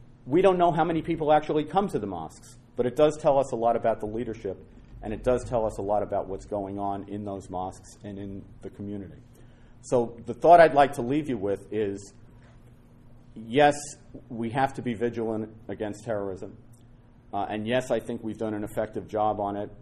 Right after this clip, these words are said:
and, and we have to continue to do the things that we've done to make the country safe. But the bigger threat to us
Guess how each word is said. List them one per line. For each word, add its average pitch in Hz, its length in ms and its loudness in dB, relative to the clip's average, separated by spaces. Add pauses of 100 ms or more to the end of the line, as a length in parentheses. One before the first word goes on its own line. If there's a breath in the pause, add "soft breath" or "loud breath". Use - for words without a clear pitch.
(120)
and, 101 300 -10
and 104 160 -10
we 98 80 -8
have 107 160 -6
to - 80 -20
continue 131 460 -8
to 104 60 -10
do 101 200 -8
the 98 100 -8
things 101 240 -8
that - 100 -12
we've 95 220 -12
done 101 380 -8 (320)
to - 80 -10
make 101 180 -10
the 110 80 -14
country 98 340 -10
safe. 95 340 -6 (760 soft breath)
But - 180 -6
the 120 100 -4
bigger 156 440 0
threat 135 400 0
to 95 180 -4
us - 440 -10